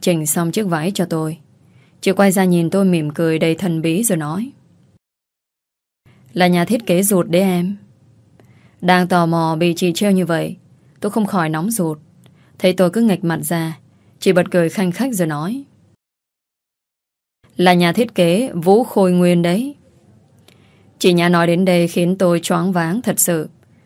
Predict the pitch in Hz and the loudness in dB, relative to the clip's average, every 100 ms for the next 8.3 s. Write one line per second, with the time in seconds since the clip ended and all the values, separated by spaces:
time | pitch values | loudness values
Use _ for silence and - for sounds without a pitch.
0 | _ - 233 208 175 165 202 190 165 151 | _ 0 2 4 2 2 2 2 0 -4
1 | 151 _ _ _ _ _ - 190 185 180 | -10 _ _ _ _ _ 0 4 4 2
2 | 180 196 214 175 185 170 160 180 _ _ | 2 2 2 2 0 -2 -4 -12 _ _
3 | _ _ _ _ - 175 185 190 170 165 | _ _ _ _ -2 2 4 4 2 2
4 | 214 185 - 165 160 156 - _ _ _ | 0 -2 -2 -4 -4 -8 -14 _ _ _
5 | 170 196 220 - 180 180 196 202 170 175 | 2 4 4 0 0 0 0 -2 -2 -4
6 | 160 160 - _ _ _ - 170 185 185 | -4 -6 -8 _ _ _ -2 2 4 4
7 | 180 175 170 262 - 175 190 240 160 147 | 4 4 2 -4 -4 -2 -2 -2 -4 -4
8 | 151 220 | -4 -4